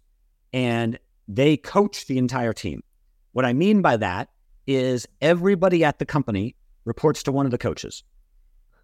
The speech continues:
And it does not matter what department you're in, if you're in marketing or B D or engineering or whatever, design, um,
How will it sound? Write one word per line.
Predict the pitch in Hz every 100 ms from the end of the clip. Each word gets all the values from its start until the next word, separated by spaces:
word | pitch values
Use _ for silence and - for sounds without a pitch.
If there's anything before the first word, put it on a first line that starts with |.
| -
And | 139 143 139 143
it | 135 120
does | 147 123
not | 147 175 143
matter | 135 135 131 127
what | 120 139 -
department | 120 127 127 117
you're | 107 95
in, | 101
if | 110 123
you're | 113
in |
marketing | 104 95 104 101 98
or |
B | 87 92
D | 90 92 92
or | 90 87 -
engineering | 98 92 90 90 90
or | 90
whatever, | 90 87 90
design, | 85 87 82 85 90 _ _ _ -
um, | 113 104 104